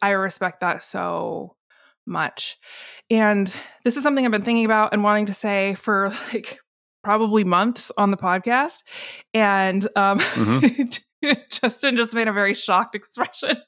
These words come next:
Speaker 2: Oh, I'm ready. I'm ready to see
Speaker 1: Uh,
Speaker 2: what this
Speaker 1: but,
Speaker 2: is.
Speaker 1: but, <laughs> but, like, this is, this is sort of the, I think the perfect kind of space for it is, is an observation that I have had is that people,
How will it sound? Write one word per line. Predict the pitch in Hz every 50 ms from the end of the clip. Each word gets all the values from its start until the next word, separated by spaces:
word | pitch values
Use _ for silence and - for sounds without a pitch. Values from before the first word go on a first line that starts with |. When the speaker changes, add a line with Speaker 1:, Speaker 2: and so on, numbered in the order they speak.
| _ -
Speaker 2:
Oh, | 98 120 113 - 90
I'm | 104 101 101 104
ready. | 113 117 117 117 113 -
I'm | 98 101 101
ready | 113 120 240 233 226
to | 220 214
see | 220
Speaker 1:
Uh, | 220
Speaker 2:
what | - 214 202
this | 208 202 -
Speaker 1:
but, | 254 220 - 262 247 - - - - _ _ _ _ _ _ _ _
Speaker 2:
is. | 294 - - - - - - - - - - _
Speaker 1:
but, | 330 285 - - 285 - - -
<laughs> | - - - - - - - -
but, | 254 240
like, | 214 233 233 208
this | 220 220 214 226
is, | 233 220 214 214 208
this | 202 196 190 202
is | 202 190 -
sort | 202 196 190 190
of | 185 175
the, | 185 185 180 180 175 185 - - _ _ _ _ -
I | 190
think | 185 202 196
the | 202 190
perfect | - - 202 196 - 196 185 - - - - _ _ _ _ _ _ _ _ _ _ _ _
kind | - - 202 196 196 196
of | 185 175
space | - - - - - 208 240 254 247 - - -
for | - 202 180 180 175
it | 175 180 175 - -
is, | 190 185 185 180 170 180 - _ _
is | 185 180 170 170 165 165 170 175 - _ _ _ _ _ _ _ _ _ _ _ _ _
an | 202 196
observation | - 202 208 196 202 196 190 196 190 185 - 185 185
that | 180 -
I | - 156
have | 170 175 175
had | - - 151 139 143 151 156
is | - - 160 147 -
that | - 135 - - - _ _ _ -
people, | - 185 175 - _ 190 190 185 190 190 196 -